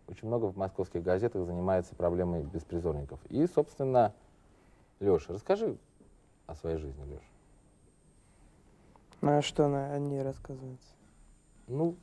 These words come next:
Speaker 1: как вот так получилось, что ушёл из дома, почему? Как вообще на улице было?
Speaker 2: М, мой уход из дома связан с тем, что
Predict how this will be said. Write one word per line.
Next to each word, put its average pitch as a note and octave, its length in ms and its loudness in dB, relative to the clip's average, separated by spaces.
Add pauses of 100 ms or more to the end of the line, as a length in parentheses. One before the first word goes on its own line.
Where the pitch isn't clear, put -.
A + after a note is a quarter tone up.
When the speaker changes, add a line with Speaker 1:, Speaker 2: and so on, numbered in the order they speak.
(380)
Speaker 1:
как A2 200 2
вот D#2 120 -6 (760)
так F2+ 160 -6
получилось, F#2+ 320 -2
что - 160 -6
ушёл D#2 320 -4
из D2+ 60 -8
дома, F2 380 2
почему? D#2+ 600 -10 (800)
Как G#2+ 140 4
вообще E2+ 240 0
на D#2 120 -4
улице F#2 380 -4
было? F2+ 240 -8 (1300)
Speaker 2:
М, F#3 440 -8 (380)
мой F3 300 6
уход E3+ 360 2 (1500)
из D#3+ 160 4
дома E3 440 4
связан D#3 400 0
с - 180 -14
тем, D3 180 -8
что - 380 -12